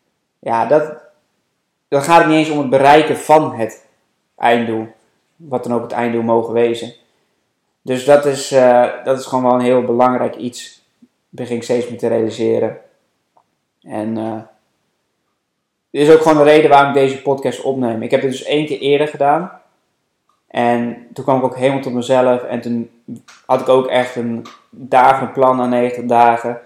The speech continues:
En dat was gewoon super prettig. En ik heb dan wel eens wat mensen gehad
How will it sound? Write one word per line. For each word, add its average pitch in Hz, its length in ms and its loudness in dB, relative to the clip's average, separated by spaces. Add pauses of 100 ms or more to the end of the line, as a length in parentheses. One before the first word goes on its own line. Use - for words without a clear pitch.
(420)
En 117 240 -8
dat 117 100 -10
was 120 120 -4
gewoon 127 160 -2
super 131 260 -10
prettig. 127 520 0 (680)
En 123 200 -4
ik 127 100 -4
heb 135 180 4
dan 127 200 2
wel 127 160 4
eens 123 360 -2 (260)
wat 131 140 -6
mensen 120 440 -2
gehad 120 580 0